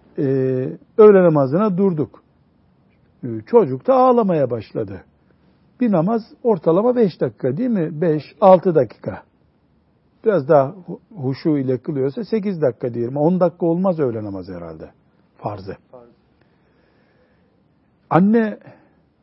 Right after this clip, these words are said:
Speaker 1: bu hadisi şerifi örnek alarak, e, namazı bu şartlardaki süratle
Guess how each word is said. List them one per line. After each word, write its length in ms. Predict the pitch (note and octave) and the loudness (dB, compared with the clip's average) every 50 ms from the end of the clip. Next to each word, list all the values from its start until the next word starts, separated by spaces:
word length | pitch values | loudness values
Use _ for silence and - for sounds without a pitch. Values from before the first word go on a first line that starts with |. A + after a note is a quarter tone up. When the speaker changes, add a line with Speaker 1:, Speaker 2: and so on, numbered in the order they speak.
| _ _ _ _ _ - | _ _ _ _ _ -10
Speaker 1:
bu 280 | A#2+ C3+ F#3 F3 D3 | -2 0 0 0 0
hadisi 400 | E3+ F3+ E3 F3+ E3+ D3+ - F3 | -2 -4 -2 -4 -4 -6 -8 -16
şerifi 420 | C3 - E3 D3+ D3+ D#3 C#3 G3 G3 | -10 -8 -6 -4 -4 -6 -6 -6 -4
örnek 460 | - C#3+ C#3 C3+ D3+ D#3+ D3+ D3 E3 | 0 0 0 0 0 -2 -4 -4 -4
alarak, 440 | C#3+ C#3 C#3+ C#3+ D3 C3 - _ _ _ _ _ _ _ _ _ _ _ _ _ _ _ _ _ - | -4 -2 0 0 -2 -2 -4 _ _ _ _ _ _ _ _ _ _ _ _ _ _ _ _ _ -10
e, 60 | - A#2 A2+ A2+ A#2 A2+ A2+ | -8 -8 -8 -8 -8 -8 -6
namazı 500 | B2 C3 C#3+ D3 C#3 C3 - D#3+ A#2+ A2 _ _ _ _ _ _ _ _ _ _ _ _ _ _ _ _ _ _ A3+ | -4 -2 0 -2 -2 -2 -4 -4 -4 -6 _ _ _ _ _ _ _ _ _ _ _ _ _ _ _ _ _ _ -14
bu 460 | C#3 A2+ A#2+ D#3+ G3+ G3+ F3+ E3 - - _ - | -10 -4 2 2 2 2 2 -2 -6 -12 _ -20
şartlardaki 880 | - - C#3+ A#2+ - _ - A#2 G#2+ G#2+ G#2 G#2+ G2+ - - G#2 F2 _ _ _ _ _ | -8 -6 -4 -4 -6 _ -8 -6 -6 -6 -8 -8 -12 -10 -12 -14 -14 _ _ _ _ _
süratle 540 | - B2 A#2 A#2+ B2 A#2 - C3+ A#2+ G#2+ G2 | -8 -4 -2 -2 -2 -2 -4 -6 -6 -6 -6